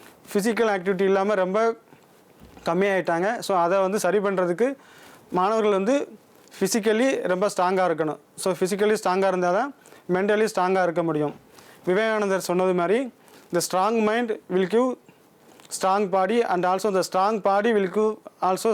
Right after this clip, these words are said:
strong mind." So அது மாதிரி நம்ம வந்து ஃபிசிக்கல் ஃபிட்னஸ் லெவல்ல ஸ்ட்ராங்கா இருந்தோம்னா நம்ம நினைக்கக்கூடிய எல்லாத்தையும் தைரியமாக, துணிச்சலாக, எளிதாக செய்து நாம் எதை வாழ்க்கையில்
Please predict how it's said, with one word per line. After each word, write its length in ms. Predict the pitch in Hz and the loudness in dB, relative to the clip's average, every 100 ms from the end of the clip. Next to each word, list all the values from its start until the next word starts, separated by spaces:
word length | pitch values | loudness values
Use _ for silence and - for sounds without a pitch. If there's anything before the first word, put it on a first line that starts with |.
| - | 0
strong 340 | 175 190 175 | 0 0 0
mind." 260 | 170 156 - - - - - - | 0 -2 -4 -16 -20 -20 -20 -6
So 160 | 190 | 0
அது 140 | 180 185 | 0 2
மாதிரி 200 | 196 220 | 2 2
நம்ம 180 | 190 185 | 0 0
வந்து 200 | 208 240 | 0 -2
ஃபிசிக்கல் 520 | 226 170 214 226 226 | -4 -4 0 0 0
ஃபிட்னஸ் 320 | 202 196 190 | 0 -2 0
லெவல்ல 220 | 190 190 202 | 0 2 0
ஸ்ட்ராங்கா 280 | 185 185 202 190 | 0 0 2 0
இருந்தோம்னா 440 | 175 170 196 285 - - - - - | 0 0 0 -2 -8 -20 -20 -16 -4
நம்ம 160 | 180 | -2
நினைக்கக்கூடிய 540 | 180 196 226 214 208 208 196 | 0 0 0 0 2 2 2
எல்லாத்தையும் 580 | 185 196 180 190 247 240 | 2 0 0 0 0 -2
தைரியமாக, 800 | - 180 214 220 190 175 226 226 - 170 | 0 2 2 2 0 0 0 -2 -4 -2
துணிச்சலாக, 680 | 196 196 202 180 190 247 - - - - - | 0 0 0 0 0 -2 -4 -14 -20 -10 0
எளிதாக 520 | 180 220 226 208 214 | 2 2 2 2 0
செய்து 500 | 202 180 214 262 - | 2 2 2 0 -2
நாம் 240 | - 180 185 | -2 0 2
எதை 300 | 175 214 226 | 2 2 2
வாழ்க்கையில் 680 | 185 196 196 208 226 233 | 2 0 0 2 2 0